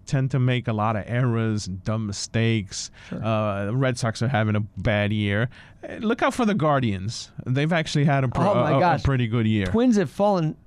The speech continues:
Speaker 1: Uh, you
Speaker 2: even
Speaker 1: know.
Speaker 2: below the wild card race right now, which is, uh, quite fascinating to see their, their downfall. But I wanna bring on because you came up with a story today that maybe people aren't aware of. So tell me that real, tell us real quick what's going on in Paterson.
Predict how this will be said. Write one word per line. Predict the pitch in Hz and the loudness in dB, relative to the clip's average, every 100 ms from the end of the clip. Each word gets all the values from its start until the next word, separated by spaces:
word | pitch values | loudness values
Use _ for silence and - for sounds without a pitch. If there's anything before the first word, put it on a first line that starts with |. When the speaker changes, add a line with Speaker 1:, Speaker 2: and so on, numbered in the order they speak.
| 175 | -8
Speaker 1:
Uh, | 156 | -4
you | 214 | -2
Speaker 2:
even | 233 220 202 | 2 4 4
Speaker 1:
know. | |
Speaker 2:
below | 175 170 180 | 2 2 2
the | 151 | 2
wild | 147 170 151 | 2 2 0
card | 156 139 | -2 0
race | 135 123 | -2 -2
right | 147 | -2
now, | 139 131 | 0 0
which | 123 | -2
is, | 139 123 - - - - | -6 -8 -14 -20 -20 -4
uh, | 156 147 143 - - | 0 2 0 -2 -4
quite | 180 175 | 0 0
fascinating | - 160 156 156 139 | 0 -2 0 0 0
to | |
see | 127 151 | 0 -2
their, | 147 139 - - - | 0 -2 -6 -20 -6
their | 165 | -2
downfall. | 160 147 139 127 | 0 0 0 0
But | 190 180 - - - - - | 0 0 -4 -20 -20 -20 -6
I | 160 | 0
wanna | 180 202 | 2 2
bring | 190 185 | 2 2
on | 180 | 2
because | 165 170 | 2 0
you | 165 | 0
came | 175 190 | 0 0
up | 175 | 0
with | 180 151 | -2 -4
a | |
story | - - 175 175 | -4 -2 0 0
today | 147 156 156 | -2 -2 0
that | 147 156 - - - - | 0 -2 -10 -20 -8 0
maybe | 143 160 | 2 2
people | 156 180 190 | 0 0 0
aren't | 170 196 | 0 0
aware | 180 165 143 | 0 0 0
of. | 127 | -2
So | 170 | -4
tell | 139 175 | -2 0
me | 190 | 0
that | 156 - | 0 0
real, | 170 170 | -2 -2
tell | - 175 | -4 -4
us | 170 | -2
real | 175 160 | -4 -6
quick | - 160 | -6 -6
what's | 165 - | -10 -6
going | 165 160 | -4 -2
on | 151 | -2
in | 151 | -2
Paterson. | 160 170 160 - | -2 -4 -4 -10